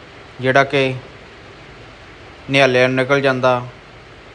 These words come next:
ਅੰਮ੍ਰਿਤਸਰ ਰੂਟ 'ਤੇ ਚੜ੍ਹ ਜਾਂਦਾ ਵਾ, ਮੋਗੇ ਨੂੰ ਚਲਾ ਜਾਂਦਾ ਤੇ ਮੁਕਤਸਰ ਨੂੰ ਚਲਾ ਜਾਂਦਾ। ਚਲੋ, ਚੌਂਕ 'ਚੋਂ ਗੱਡੀ ਕੱਢ ਕੇ ਤੇ ਫਿਰ ਆਪਾਂ ਪਾ ਲਈ ਸੀਗੀ ਮੋਗਾ ਰੋਡ।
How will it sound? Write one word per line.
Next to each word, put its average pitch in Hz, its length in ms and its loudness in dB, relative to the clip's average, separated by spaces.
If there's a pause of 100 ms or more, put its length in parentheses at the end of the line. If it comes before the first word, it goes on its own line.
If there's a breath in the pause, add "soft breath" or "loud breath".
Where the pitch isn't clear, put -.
(360)
ਅੰਮ੍ਰਿਤਸਰ 143 420 2
ਰੂਟ 135 200 -4
'ਤੇ - 160 -4
ਚੜ੍ਹ 123 180 -4
ਜਾਂਦਾ 131 280 -2
ਵਾ, 123 180 -2 (880)
ਮੋਗੇ 131 340 -2
ਨੂੰ 139 120 -4
ਚਲਾ 131 200 2
ਜਾਂਦਾ 123 360 -2 (440)
ਤੇ 208 80 -4
ਮੁਕਤਸਰ 127 380 -4
ਨੂੰ 104 100 -10
ਚਲਾ 90 220 -8
ਜਾਂਦਾ। 80 300 -14 (1000)
ਚਲੋ, 131 220 2
ਚੌਂਕ 147 300 2
'ਚੋਂ 156 140 0
ਗੱਡੀ 147 240 0
ਕੱਢ 147 220 0
ਕੇ 147 220 -4 (360)
ਤੇ 131 80 -4
ਫਿਰ 131 240 0
ਆਪਾਂ 131 220 0
ਪਾ 123 200 2
ਲਈ 123 120 -4
ਸੀਗੀ 123 340 -10 (1800)
ਮੋਗਾ 127 340 4
ਰੋਡ। 143 280 0